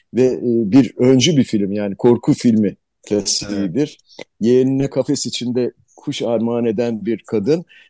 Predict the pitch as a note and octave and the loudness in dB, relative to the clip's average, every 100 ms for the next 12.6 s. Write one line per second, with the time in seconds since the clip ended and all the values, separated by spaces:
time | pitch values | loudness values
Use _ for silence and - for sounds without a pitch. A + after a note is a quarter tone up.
0 | - C3+ A#2+ C3 D3+ C3+ B2+ - B2+ C#3 | -2 0 0 0 0 0 0 -2 -2 -4
1 | C3+ A#2 A2+ A2 G#2+ G2+ A#2+ A#2 B2+ C3 | -4 -6 -6 -4 -6 -4 -2 0 0 0
2 | B2+ G#2+ - D3 C#3 C3+ A#2+ - D3+ - | 0 -2 -4 -6 -4 -2 -2 -2 -8 -2
3 | A#2+ B2 F#2+ - - _ - G#2+ A2+ A#2 | 0 2 0 -6 -20 _ -8 -4 0 0
4 | A#2 A2 A2+ A#2 A2 B2 A2+ - A#2 B2+ | 2 2 0 -2 -2 -2 -2 -6 -2 0
5 | B2 A2 A2+ A#2 A2+ A2 - A#2 A2+ A2 | 0 -2 -2 -2 -2 -2 -2 -2 -2 -2
6 | G#2+ A#2+ A2+ _ - - _ - B2+ A#2+ | -2 -4 -8 _ -20 -20 _ -4 0 0
7 | B2+ A#2 C3 B2+ - A#2 A2 G#2+ G2+ - | 0 -2 -2 -2 -2 2 4 4 0 -4
8 | A2 A2 G#2+ - - G2+ G2 F2 D#2 C#2 | -6 -4 -6 -10 -4 0 2 0 -2 -6
9 | A1+ - _ A2+ G#2+ G#2 G#2+ G2 F#2+ - | -10 -16 _ -2 0 0 0 -2 -2 -4
10 | G#2 C#3 - G#2+ F2 F2 F2 - F#2+ - | 0 0 0 -4 -4 -6 -8 -8 -8 -4
11 | - D#3+ - C3 B2 - - G#2 - F#2+ | -2 -2 -2 -2 -4 -6 -6 -6 -4 -6
12 | G#2+ G#2+ G#2+ - A2 G#2 | -4 -4 -4 -2 -2 -2